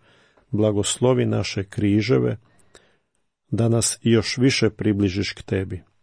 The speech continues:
A zahvaljujemo, Isuse, tebi. Zahvaljujemo Majci Božjoj, Presvetoj Mariji.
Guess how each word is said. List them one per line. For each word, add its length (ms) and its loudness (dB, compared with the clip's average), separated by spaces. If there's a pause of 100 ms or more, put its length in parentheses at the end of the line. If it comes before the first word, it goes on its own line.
(920)
A 120 0
zahvaljujemo, 760 4
Isuse, 580 -4 (760)
tebi. 400 2 (880)
Zahvaljujemo 1080 2 (760)
Majci 540 2
Božjoj, 440 2
Presvetoj 640 0
Mariji. 460 -4